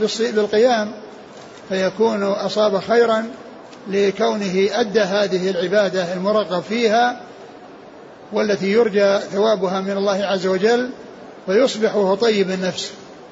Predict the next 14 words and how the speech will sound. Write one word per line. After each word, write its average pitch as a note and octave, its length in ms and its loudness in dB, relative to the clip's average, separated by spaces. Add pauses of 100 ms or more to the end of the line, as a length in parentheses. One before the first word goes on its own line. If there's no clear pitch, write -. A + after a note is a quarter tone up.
(300)
وإذا A#3 380 2
كان G#3+ 420 0
بقي G#3 520 2 (140)
كذلك G3 480 2 (1080)
فإنه G#3 680 0 (600)
يصبح G3+ 640 2
كسلان G3 600 0 (640)
ويعني، F#3 1400 -2
آه، F3 560 -2
خبيث G3+ 400 0
النفس G3+ 520 -2 (640)
ولا C#4+ 240 4
يصيب A3 360 2
خيرا F#3+ 400 0